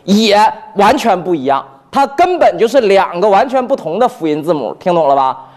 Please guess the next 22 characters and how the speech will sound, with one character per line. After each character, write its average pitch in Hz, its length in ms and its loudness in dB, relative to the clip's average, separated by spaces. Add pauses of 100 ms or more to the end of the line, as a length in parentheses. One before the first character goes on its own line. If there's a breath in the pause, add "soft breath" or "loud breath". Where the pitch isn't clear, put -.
(160 loud breath)
只 233 180 4
不 240 160 0
过 294 240 4
因 254 180 0
为 254 100 4
拉 254 180 4
丁 247 180 -4
字 247 100 -4
母 196 160 -4
的 170 120 0
数 240 180 -2
量 208 160 2
有 147 100 -2
限， 170 300 0
我 143 100 0
们 151 140 -4
都 175 160 2
用 180 100 -2
K 208 220 -2
来 135 160 4
转 123 220 0
写。 123 200 -6